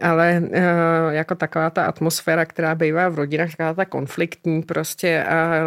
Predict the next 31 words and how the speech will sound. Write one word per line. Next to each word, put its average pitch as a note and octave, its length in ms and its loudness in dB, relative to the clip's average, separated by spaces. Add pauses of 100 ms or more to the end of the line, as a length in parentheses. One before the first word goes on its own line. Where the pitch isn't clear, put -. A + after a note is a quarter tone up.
(160)
lidi D#3 220 -2
si D#3+ 140 -6
tam E3 160 -2
jdou E3 140 2
jako D#3 200 0
po D3+ 160 -2
krku F#3 540 2
a F3+ 60 4
sourozenci F3 640 0
si F3 140 -6 (280)
jdou F3+ 160 2
po E3 180 0
krku F3+ 500 0
a F3+ 40 2
všichni F3 280 -2
si - 120 -4
jdou F#3 120 -2
po E3+ 160 -6
krku, E3 340 -6
tak E3+ 140 -2 (460)
to E3+ 100 -2
tím, E3+ 300 0
to E3 180 -6
tím E3 220 -2
jako D#3 180 -4
jde D#3 160 -2
docela D#3+ 380 -4
dobře D#3 320 -4
změnit, D#3+ 380 0
protože E3+ 200 0
zase D3 420 0